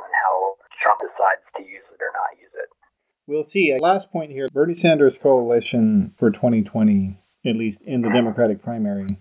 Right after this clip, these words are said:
Speaker 2: he's got a lot more competition, and so he actually has
Speaker 1: Yeah.
Speaker 2: lower numbers this time. What it, what that revealed is that there were a lot of people who were supporting him last time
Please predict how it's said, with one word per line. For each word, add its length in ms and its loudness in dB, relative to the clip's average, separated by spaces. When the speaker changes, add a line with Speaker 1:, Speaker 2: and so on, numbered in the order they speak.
Speaker 2:
he's 100 -20
got 140 2
a 80 2
lot 80 4
more 220 -2
competition, 720 -2
and 260 0
so 200 2
he 160 2
actually 420 2
has 380 -6
Speaker 1:
Yeah. 260 0
Speaker 2:
lower 380 6
numbers 480 0
this 240 -8
time. 340 -12
What 160 4
it, 140 0
what 180 2
that 160 4
revealed 460 -4
is 140 -6
that 120 -10
there 80 -8
were 320 -10
a 160 -8
lot 160 -2
of 80 -6
people 300 -8
who 160 -14
were 240 -14
supporting 500 -12
him 300 -16
last 360 -10
time 500 -14